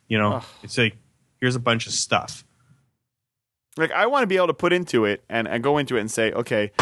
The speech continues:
Speaker 2: get me Quicken." And it says, "I'm sorry, Intuit's still being dickheads about Quicken, but here, have you tried iCache?" And then I would try iCache. But no, it just says, "Uh, I don't know what you mean, and I don't wanna suggest anything else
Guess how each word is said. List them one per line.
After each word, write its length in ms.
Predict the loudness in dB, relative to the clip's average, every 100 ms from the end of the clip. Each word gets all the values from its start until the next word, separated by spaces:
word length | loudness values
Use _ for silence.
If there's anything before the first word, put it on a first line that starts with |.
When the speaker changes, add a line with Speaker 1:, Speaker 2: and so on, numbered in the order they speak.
| 0
Speaker 2:
get 140 | 0 0
me 160 | -2
Quicken." 520 | -2 -2 -4 -2 -8 -10 -12
And 80 | -6
it 60 | -4
says, 320 | 0 0 0 _
"I'm 220 | 0 0
sorry, 480 | 0 0 2 2 0 -2 -18 -20 _ _ _
Intuit's 380 | -2 2 0 0
still 180 | -2 0
being 220 | 0 0
dickheads 400 | -2 0 0 0
about 260 | 0 0 0
Quicken, 360 | -6 -2 -2
but 160 | 0 2
here, 220 | 2 0
have 160 | 0 -2
you 60 |
tried 240 | -2 0 0
iCache?" 640 | 0 0 0 -2 -4 -14 _ _ _ -6
And 100 | -2
then 100 | 0
I 60 |
would 120 | 0
try 300 | -2 -2 0
iCache. 420 | -2 -6 -12 -16 -20 _ _ _ -6
But 100 | -2
no, 160 | 0
it 60 | 0
just 180 | -2 -2
says, 260 | 0 0 0 0
"Uh, 300 | 2 2 2
I 140 | -2
don't 80 | -2 -2
know 40 |
what 100 | -2
you 60 | -2
mean, 460 | -2 0 -2 -4 -6
and 160 | -2 2
I 60 |
don't 120 | 2 2
wanna 140 | -2
suggest 380 | -4 -2 -2 -2
anything 200 | -6 -2
else 500 | -2 -2 -2 -8 -20